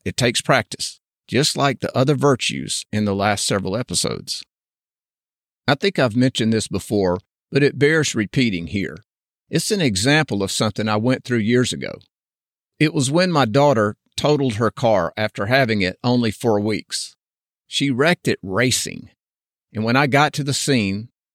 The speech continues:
I took in the damage, walked up to her and said, "You just had to learn the hard way, didn't you?" And she wilted. Instead of being thankful that she w-,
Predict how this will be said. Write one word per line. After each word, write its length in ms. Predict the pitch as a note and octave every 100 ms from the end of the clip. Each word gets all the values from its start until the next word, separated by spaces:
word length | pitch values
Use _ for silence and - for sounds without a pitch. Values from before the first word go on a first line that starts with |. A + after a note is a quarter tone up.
| _ -
I 60 |
took 260 | A2+ E3 D#3+
in 80 | E3
the 80 | D#3
damage, 640 | A#2+ G#2+ G2+ G2+ - -
walked 400 | G2+ C3 D#3 -
up 200 | E3+ -
to 140 | C3 B2+
her 220 | D#3+ E3
and 140 | A2
said, 500 | - D3+ C#3+ C3+ A2 -
"You 100 | A2+
just 340 | C#3 B2 -
had 260 | - D#3+ F3
to 80 | E3+
learn 240 | F3 E3+
the 80 | D3
hard 280 | F3+ E3+ G2+
way, 200 | F#2+ F2
didn't 380 | G#2+ G#2+ E2+
you?" 200 | A1+ G2+ - _ _ _ _ _ -
And 100 | -
she 280 | - D#3+ B2
wilted. 540 | G2+ B2 A2 - - _ _ _ _ _ _ -
Instead 360 | - D#3 D#3 C#3+
of 120 | A2
being 320 | D3 D3 A#2
thankful 640 | - C#3 C#3+ - D3+ C#3 -
that 180 | A#2+ -
she 280 | - D3 C#3+
w-, 180 | B2+